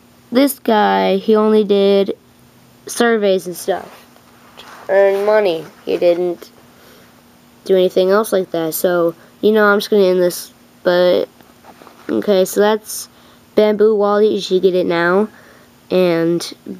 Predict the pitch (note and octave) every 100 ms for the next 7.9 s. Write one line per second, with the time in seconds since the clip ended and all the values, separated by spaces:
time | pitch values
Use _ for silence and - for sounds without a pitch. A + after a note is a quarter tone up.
0 | - F#3 F3 F3 - G#3 G3 F#3 F3 E3+
1 | E3+ E3+ F#3 F3 F3 E3+ E3 - F3 F3+
2 | F3 E3 - F3 E3 D#3+ D#3+ - E3 E3
3 | F#3 - - - - - - - F#3 F3+
4 | F3+ F3 E3+ F3 D#3+ E3 - - - -
5 | - - - - - - G#3+ G#3 G3+ G3
6 | G3 F#3 F#3+ G3 - G3 F#3+ G3 - E3
7 | F3 - - G3+ G3+ G#3+ A#3+ - -